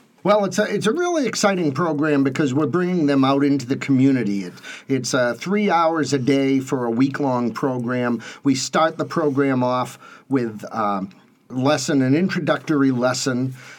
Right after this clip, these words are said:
and, uh, then we bring them out into the community to visit a place that relates to that lesson. So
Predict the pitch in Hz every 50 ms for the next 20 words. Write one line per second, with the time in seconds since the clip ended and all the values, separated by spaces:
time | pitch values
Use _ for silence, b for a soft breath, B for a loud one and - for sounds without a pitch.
0 | B B - 151 131 120 120 123 123 120 120 123 120 117 120 113 113 147 156 160
1 | 165 151 131 123 143 139 135 131 131 131 131 - - 151 151 147 151 151 139 139
2 | 139 139 139 - 156 143 143 156 151 - - - - 190 170 175 170 156 151 147
3 | - 147 151 143 147 151 147 143 135 131 127 131 - 120 147 156 135 147 147 127
4 | 110 - - 156 139 127 123 123 - - 127 117 - 127 123 120 120 135 143 135
5 | 131 - - - 143 123 127 127 123 120 104 123 123 123 120 - - 107 90 95
6 | 95 - - 127 117 104 101